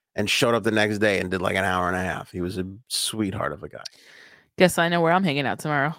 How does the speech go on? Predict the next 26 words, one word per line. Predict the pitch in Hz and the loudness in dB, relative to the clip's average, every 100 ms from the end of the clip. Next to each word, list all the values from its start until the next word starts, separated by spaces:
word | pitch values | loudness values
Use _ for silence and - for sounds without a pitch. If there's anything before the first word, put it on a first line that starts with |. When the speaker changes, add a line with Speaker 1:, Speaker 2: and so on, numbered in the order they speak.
| - | -6
Speaker 2:
all | 156 170 | -2 2
day | 165 | 4
long. | 156 139 127 143 - _ _ - | 2 0 -4 -8 -18 _ _ -4
Speaker 1:
<laughs> | - 1077 1077 1077 807 932 - - - - | -4 -4 -8 -12 -12 -12 -14 -6 -6 -2
Speaker 2:
The | - - | -2 0
kids | 180 233 214 | 0 4 4
Speaker 1:
You, | |
Speaker 2:
can | 311 226 | 4 0
be | 185 190 | 0 0
in | 190 | 0
their, | 170 170 | 0 0
um, | 156 151 151 | 0 -2 -4
stroller, | - 180 180 190 208 208 _ _ | -4 2 4 4 2 -2 _ _
Speaker 1:
you | 165 170 | 0 2
Speaker 2:
loaded | 135 147 | 4 4
up | |
Speaker 1:
want, | 143 | 4
Speaker 2:
on | 156 160 | 2 0
Benadryl. | 170 185 185 185 196 - - - - | 0 0 0 -2 -2 -6 -20 -14 -2
Speaker 1:
you | 120 | 2
want | 139 151 | 4 4
us | 131 - | 4 0
to | 110 | 0
spot | 120 - 113 117 | 0 0 2 2
celebs? | - 107 110 113 98 92 | 2 0 2 2 0 -2
That's, | 104 98 | -2 -2